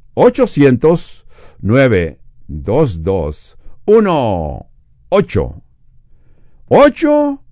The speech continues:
ocho. Y si usted desea comunicarse por correspondencia, envíe sus cartas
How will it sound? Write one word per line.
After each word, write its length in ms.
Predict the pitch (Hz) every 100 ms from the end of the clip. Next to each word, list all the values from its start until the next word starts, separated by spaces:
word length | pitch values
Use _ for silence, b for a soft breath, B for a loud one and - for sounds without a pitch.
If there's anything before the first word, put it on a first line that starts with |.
| _ _
ocho. 1200 | 110 117 110 - 90 87 87 82 73 65 62
Y 100 | 76
si 120 | 73 76
usted 260 | - 101
desea 460 | 90 - 101 98 92
comunicarse 840 | 82 80 76 123 147 127 87 62 - - _ - _
por 220 | - 113 -
correspondencia, 1040 | 92 113 - 87 98 185 208 208 196 190
envíe 340 | 151 110 131 123
sus 280 | 123 135
cartas 680 | - 123 120 120 113 95